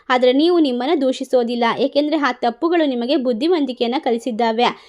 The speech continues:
ಇದೇ ನಿಮ್ಮ ಪ್ರೌಢತೆ. ಈ ದಿನಗಳಲ್ಲಿ ಆರ್ಥಿಕವಾಗಿ ದೊಡ್ಡ ದೊಡ್ಡ ಲಾಭವಿಲ್ಲದಿದ್ದರೂ ಕೂಡ ಭದ್ರತೆಯ ಒಂದು ಭಾಗವಾಗಿರುತ್ತದೆ. ಈ ದಿನಗಳು ನಿಮಗೆ ಸ್ಪಷ್ಟತೆಯನ್ನ ಸಿಗ್ತಾ ಹೋಗುತ್ತೆ, ಸ್ಥಿರತೆಯನ್ನ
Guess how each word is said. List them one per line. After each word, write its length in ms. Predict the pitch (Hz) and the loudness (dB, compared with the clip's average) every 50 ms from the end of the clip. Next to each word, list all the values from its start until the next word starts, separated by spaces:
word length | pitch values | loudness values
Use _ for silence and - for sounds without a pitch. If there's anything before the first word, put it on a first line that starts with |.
| - _ _ | -20 _ _
ಇದೇ 180 | 294 240 311 359 | 0 2 4 4
ನಿಮ್ಮ 200 | 381 370 302 277 269 | 4 4 4 2 0
ಪ್ರೌಢತೆ. 580 | 269 - 247 233 233 233 240 233 233 - 247 247 - - | 0 0 0 2 2 2 2 0 2 2 2 2 2 0
ಈ 80 | 269 277 233 | -2 -2 -2
ದಿನಗಳಲ್ಲಿ 540 | 269 254 277 339 349 359 330 302 269 285 302 277 262 226 | 0 0 0 0 2 2 0 0 0 0 -2 -2 -2 -4
ಆರ್ಥಿಕವಾಗಿ 760 | 220 233 - 311 - 381 339 302 262 240 220 254 269 233 | -4 -4 -6 -4 -2 0 2 2 2 2 2 -2 -2 0
ದೊಡ್ಡ 180 | 233 226 214 247 285 277 | 0 0 0 0 0 2
ದೊಡ್ಡ 180 | 294 277 247 254 254 | 0 0 2 2 2
ಲಾಭವಿಲ್ಲದಿದ್ದರೂ 880 | 254 233 220 220 233 294 311 311 269 240 240 226 233 214 226 226 226 | 2 2 0 0 0 0 0 0 0 -2 -4 -4 -4 -4 -2 -2 -4
ಕೂಡ 180 | 233 - 320 302 294 294 | -2 -2 2 2 2 2
ಭದ್ರತೆಯ 600 | 254 233 233 214 214 233 311 349 - 339 330 311 | 2 0 -2 -2 0 -2 -4 0 0 0 2 2
ಒಂದು 260 | 269 240 233 262 294 | 0 0 -2 -2 0
ಭಾಗವಾಗಿರುತ್ತದೆ. 960 | 247 254 254 262 233 240 240 233 233 226 233 214 226 220 233 233 226 233 240 220 - - - - - _ - | 0 0 0 0 -2 -2 -2 -2 0 -2 -2 -4 -4 -4 -4 -2 0 0 0 0 -2 -6 -20 -20 -8 _ 0
ಈ 80 | 302 302 | 2 2
ದಿನಗಳು 420 | 262 285 277 320 381 381 381 370 | 2 2 2 2 2 4 4 4
ನಿಮಗೆ 340 | 359 330 277 254 247 254 269 | 4 2 2 0 0 0 0
ಸ್ಪಷ್ಟತೆಯನ್ನ 720 | 277 - _ 247 233 - - 262 311 - 349 330 294 285 294 | 0 0 _ -4 -4 0 -2 -2 0 0 0 0 0 -2 -2
ಸಿಗ್ತಾ 320 | - 277 233 - - 254 | -4 -6 -8 -2 0 0
ಹೋಗುತ್ತೆ, 320 | 254 247 262 254 254 262 | 0 0 0 0 0 0
ಸ್ಥಿರತೆಯನ್ನ 540 | 277 277 _ 262 254 269 285 359 370 320 277 | 0 0 _ 0 0 2 2 0 0 2 0